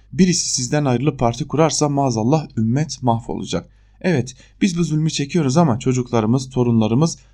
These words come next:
bu siyasi ideolojiden ebediyen kurtuluyor, ona sevinebiliriz. Dindarlar da sevinmeli, temizlenmelidir bu demiş Ümit Kıvanç da yazısının bir bölümünde.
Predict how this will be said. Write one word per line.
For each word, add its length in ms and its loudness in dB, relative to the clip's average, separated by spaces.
bu 80 2
siyasi 400 -2
ideolojiden 680 0
ebediyen 460 0
kurtuluyor, 500 0
ona 200 4
sevinebiliriz. 760 -2
Dindarlar 540 0
da 60 0
sevinmeli, 580 -6
temizlenmelidir 880 0
bu 100 -12
demiş 420 -4
Ümit 260 -4
Kıvanç 400 -10
da 60 -4
yazısının 680 -6
bir 180 -6
bölümünde. 540 -8